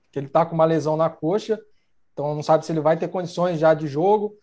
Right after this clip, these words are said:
É, na lateral esquerda também tem a questão, o Luan Cândido teve covid, o Ramon tá suspenso, né?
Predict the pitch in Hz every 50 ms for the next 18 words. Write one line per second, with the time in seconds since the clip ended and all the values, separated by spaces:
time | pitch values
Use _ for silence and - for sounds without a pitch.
0 | _ _ _ _ _ _ _ _ _ - 147 156 160 165 165 160 170 170 180 190
1 | 190 214 208 190 196 208 196 - - - 196 220 220 202 170 185 180 165 180 196
2 | 185 185 220 233 185 175 170 196 175 175 - - 180 180 175 170 160 151 139 135
3 | 135 139 147 165 170 170 170 180 196 220 233 233 214 220 233 220 226 - _ _
4 | _ _ _ _ _ _ 165 180 180 190 - 208 208 160 139 175 190 185 170 127
5 | 151 156 147 175 170 165 156 170 202 202 226 196 - - - - - - 196 202
6 | 175 170 - 151 156 165 175